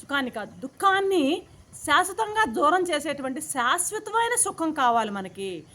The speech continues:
అంటే టెంపరరీ తైలధార లాంటి సుఖం కావాలి. అప్పుడప్పుడు వచ్చిపోయేటువంటి గెస్టులాగా వచ్చిపోయే సుఖం మనకొద్దు.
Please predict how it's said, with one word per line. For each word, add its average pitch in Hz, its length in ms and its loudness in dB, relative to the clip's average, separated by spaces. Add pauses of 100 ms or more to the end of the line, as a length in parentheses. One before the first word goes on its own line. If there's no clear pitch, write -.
(120)
అంటే 302 180 -4
టెంపరరీ 349 720 -2 (320)
తైలధార 349 680 4
లాంటి 359 760 4 (140)
సుఖం 262 340 -8
కావాలి. 190 480 -6 (220)
అప్పుడప్పుడు 403 500 0
వచ్చిపోయేటువంటి 302 1160 -2
గెస్టులాగా 320 560 2
వచ్చిపోయే 262 420 0
సుఖం 294 420 -4
మనకొద్దు. 226 720 -2